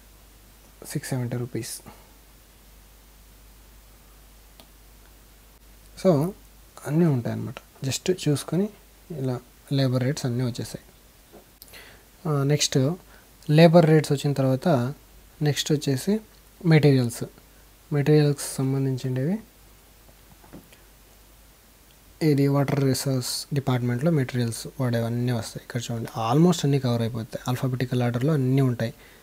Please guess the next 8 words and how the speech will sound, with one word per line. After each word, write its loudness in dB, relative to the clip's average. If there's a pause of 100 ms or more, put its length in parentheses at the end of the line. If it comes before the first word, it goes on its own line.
(240)
బైండింగ్ 2
వైర్ -2 (160)
ఫ్రీక్వెంట్‌గా -2
యూజ్ -6
చేసేది, -6 (160)
ఏదైనా -4 (440)
స్టీల్, 2
ఆ, -2